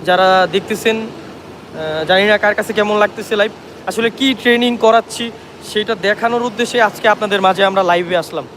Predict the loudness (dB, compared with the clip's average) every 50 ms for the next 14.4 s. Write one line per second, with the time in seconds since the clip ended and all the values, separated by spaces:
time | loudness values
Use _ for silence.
0 | -20 -20 -20 -20 -20 -20 -20 -20 -20 -20 -20 -18 -12 -8 -6 -6 -6 -6 -6 -4
1 | -4 -4 -4 -6 -8 -6 -6 -6 -6 -6 -8 -12 -10 -12 -14 -14 -16 -10 -6 -4
2 | -4 -2 -2 -4 -6 -6 -14 -20 -20 -20 -20 -20 -20 -14 -10 -8 -8 -8 -10 -14
3 | -18 -20 -20 -20 -20 -20 -20 -20 -20 -20 -20 -20 -20 -20 -20 -18 -12 -8 -8 -8
4 | -6 -4 -4 -4 -4 -4 -6 -8 -6 -6 -6 -6 -6 -6 -10 -10 -10 -12 -12 -14
5 | -12 -8 -8 -8 -6 -2 -2 -2 -2 -2 -4 -6 -6 -6 -10 -14 -16 -18 -18 -20
6 | -20 -20 -18 -18 -16 -12 -8 -6 -6 -4 -2 0 2 2 2 4 2 0 0 0
7 | -2 -2 -2 -6 -14 -16 -16 -16 -12 -8 -4 -4 0 2 4 4 4 4 2 2
8 | 0 -2 -4 -4 -6 -14 -14 -14 -14 -12 -8 -4 -4 -2 0 0 0 0 -2 -8
9 | -14 -16 -12 -4 -2 -2 -2 -2 -2 -2 0 0 0 0 0 2 2 2 2 4
10 | 2 2 2 0 0 -2 -6 -8 -12 -16 -16 -16 -16 -16 -18 -18 -14 -8 -6 -6
11 | -4 -2 -2 -2 0 2 2 2 0 0 -2 0 2 2 2 2 2 0 0 0
12 | 0 -2 -4 -2 0 2 2 2 2 0 0 -2 -2 -4 -4 -4 -4 -4 -4 -2
13 | -2 -4 -4 -4 -6 -6 -6 -6 -6 -8 -6 -6 -6 -6 -4 -2 -2 -2 -4 -4
14 | -8 -12 -20 -20 -14 -10 -10